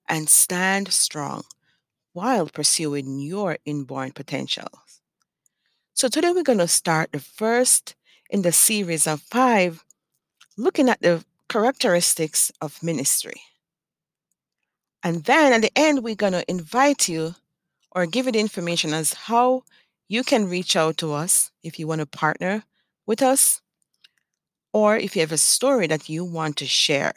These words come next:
a story of hope to help someone else in their corner to be inspired, to rise, to overcome, and to live a full life. So,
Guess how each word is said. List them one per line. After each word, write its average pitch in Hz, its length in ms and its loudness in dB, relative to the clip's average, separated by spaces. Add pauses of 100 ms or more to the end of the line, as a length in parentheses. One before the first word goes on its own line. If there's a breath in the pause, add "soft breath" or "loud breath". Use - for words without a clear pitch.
(280 loud breath)
a - 40 -8
story 196 380 -2
of 156 220 -4
hope 185 320 -6 (720)
to - 140 -12
help 240 320 0 (120)
someone 277 540 0
else - 540 -4
in 160 240 -6
their 180 200 0
corner 151 540 -4 (640)
to - 80 -4
be 156 180 -2
inspired, - 600 0 (160)
to 151 100 -12
rise, 170 600 2 (320 soft breath)
to - 140 -12
overcome, 147 720 -4 (400)
and 143 160 -4
to 151 80 -4
live 139 200 -4
a 131 100 -10
full 165 440 -6
life. - 580 -6 (1160 soft breath)
So, - 360 2